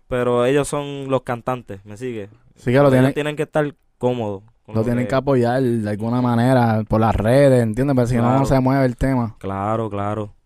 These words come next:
Speaker 1: So,
Speaker 2: Ya.
Speaker 1: en verdad es fifty fifty, como ustedes dijeron antes, ¿entiendes? Es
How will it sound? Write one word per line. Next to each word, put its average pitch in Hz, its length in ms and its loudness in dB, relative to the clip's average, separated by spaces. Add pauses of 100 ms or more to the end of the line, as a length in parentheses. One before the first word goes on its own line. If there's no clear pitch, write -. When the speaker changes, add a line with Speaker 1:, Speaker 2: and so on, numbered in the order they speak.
(120)
Speaker 1:
So, 110 320 -2
Speaker 2:
Ya. 110 40 0
Speaker 1:
en 113 80 -6
verdad 113 440 2
es 135 80 -2
fifty 135 300 -4
fifty, 123 440 -6 (120)
como 107 340 -12
ustedes 113 240 -12
dijeron 123 640 -8
antes, 98 380 -14
¿entiendes? 107 720 -10
Es 131 80 -20